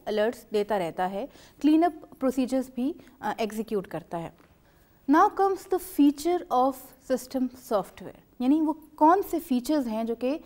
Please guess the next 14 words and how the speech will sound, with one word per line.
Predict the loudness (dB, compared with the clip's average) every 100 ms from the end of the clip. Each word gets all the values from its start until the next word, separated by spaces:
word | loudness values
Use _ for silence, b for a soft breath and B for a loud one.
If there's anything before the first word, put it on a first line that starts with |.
| B B B
एक | -2 -2
software | 0 0 0 -4 0 2
में | 2 -2 -4 -10 -6
होने | 4 4 4
चाहिए | 0 -4 -6 -6 -8 B B -4
जो | -2
कि | 0
आपके | 2 2 0
computer | -4 -2 -2 -4 -4 -6
को | -6
operate | -4 -4 0 0 0
कर | -6 -8
रहा | -8
है। | -12